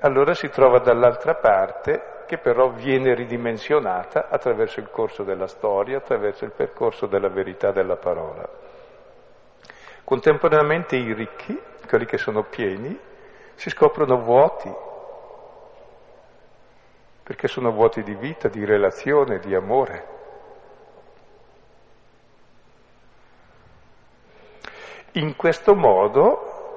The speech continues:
Dio si prende, prendersi vuol dire prendersi cura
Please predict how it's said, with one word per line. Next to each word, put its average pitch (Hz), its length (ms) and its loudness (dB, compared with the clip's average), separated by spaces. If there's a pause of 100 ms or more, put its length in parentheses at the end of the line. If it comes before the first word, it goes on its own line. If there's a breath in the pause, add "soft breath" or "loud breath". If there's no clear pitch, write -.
Dio 143 520 2
si - 280 -6
prende, 101 1200 -2
prendersi 123 480 0
vuol 107 120 -6
dire 104 220 -6
prendersi 101 520 -8
cura 87 440 -10